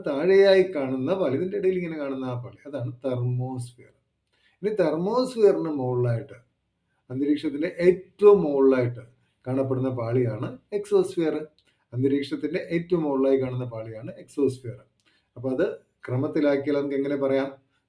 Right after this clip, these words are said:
ട്രോപ്പോസ്ഫിയർ, സ്ട്രാറ്റോസ്ഫിയർ, മിസോസ്ഫിയർ, തെർമോസ്ഫിയർ, എക്സോസ്ഫിയർ.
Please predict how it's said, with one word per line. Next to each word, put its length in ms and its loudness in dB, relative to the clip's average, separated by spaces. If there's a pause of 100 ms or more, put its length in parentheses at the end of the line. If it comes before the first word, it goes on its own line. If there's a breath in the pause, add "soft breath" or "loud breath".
(140)
ട്രോപ്പോസ്ഫിയർ, 1040 0 (360)
സ്ട്രാറ്റോസ്ഫിയർ, 1400 -2 (480)
മിസോസ്ഫിയർ, 1120 0 (760)
തെർമോസ്ഫിയർ, 920 2 (680)
എക്സോസ്ഫിയർ. 880 0